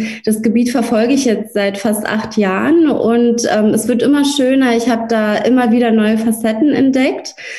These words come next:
Ähm, und auch was die Unternehmensbranchen angeht, ist die Forderungs-, ähm, Durchsetzung immer unterschiedlich.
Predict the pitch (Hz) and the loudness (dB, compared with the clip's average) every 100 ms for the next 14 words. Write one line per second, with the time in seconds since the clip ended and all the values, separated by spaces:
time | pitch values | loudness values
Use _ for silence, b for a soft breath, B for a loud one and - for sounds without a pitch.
0 | B B - 226 220 226 220 214 220 - | B B -4 0 2 2 2 2 -2 0
1 | 220 220 202 220 226 220 220 220 220 214 | 0 0 0 0 0 0 0 0 0 0
2 | - 220 220 220 226 220 - 214 214 240 | 2 2 4 4 4 0 -2 -2 0 2
3 | 311 294 302 - 254 285 285 277 277 247 | 0 2 0 2 0 2 2 2 0 -2
4 | - 226 240 233 247 247 240 240 - - | -2 -2 0 0 2 2 0 -4 -6 -2
5 | 220 226 220 233 226 233 220 233 - 277 | 2 2 2 2 0 -2 0 0 2 2
6 | 254 262 311 330 - 302 311 339 | 2 2 2 0 0 0 2 0